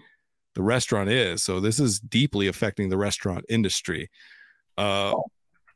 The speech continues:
w-, where's somewhere you guys have been where the tip line showed up and you guys did or didn't tip, but you're just like, "What the fuck is going on here?"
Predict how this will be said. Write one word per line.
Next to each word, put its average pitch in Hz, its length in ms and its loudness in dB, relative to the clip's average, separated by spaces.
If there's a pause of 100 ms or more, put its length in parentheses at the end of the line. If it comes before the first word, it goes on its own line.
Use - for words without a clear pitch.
w-, 110 120 -4 (180)
where's 139 280 4
somewhere 170 260 6
you 147 140 4
guys 147 240 4
have 131 100 2
been 139 240 4
where 127 440 2
the 123 60 -2
tip - 260 -2
line 127 260 2
showed 127 300 4
up 123 240 2
and 113 200 2
you 113 80 2
guys 113 360 2
did 131 240 4
or 123 100 2
didn't 127 360 2
tip, 127 280 2
but 113 100 2
you're 113 120 2
just 107 120 0
like, 110 140 0
"What 117 140 -2
the - 60 -20
fuck 113 220 -4
is 101 80 -6
going 92 220 -4
on 90 140 -8
here?" - 220 -14